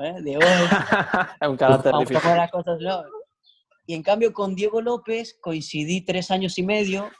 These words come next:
Speaker 1: y he hecho mucha más afinidad con Diego, por ejemplo, Diego López, que con Diego Alves. Y, y claro, y sin embargo con Diego Lo-,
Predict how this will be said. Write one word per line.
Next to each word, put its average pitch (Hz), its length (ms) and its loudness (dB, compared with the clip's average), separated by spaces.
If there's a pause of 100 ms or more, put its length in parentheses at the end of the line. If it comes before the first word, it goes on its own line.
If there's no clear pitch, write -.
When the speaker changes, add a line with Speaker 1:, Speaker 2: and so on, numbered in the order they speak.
(720)
Speaker 1:
y 170 200 -2
he 180 60 2
hecho 190 220 -2
mucha 190 380 2
más 196 220 -4
afinidad 185 420 0
con 180 220 -2
Diego, 185 340 0
por 175 120 0
ejemplo, 175 320 0
Diego 175 200 0
López, 190 500 -2
que 135 180 -10
con 139 180 0
Diego 143 260 4
Alves. 147 500 -2 (760)
Y, 147 680 4
y 143 160 -2
claro, 220 240 6
y 143 80 4
sin - 180 -2
embargo 190 240 6
con 208 120 2
Diego 185 200 2
Lo-, 208 220 2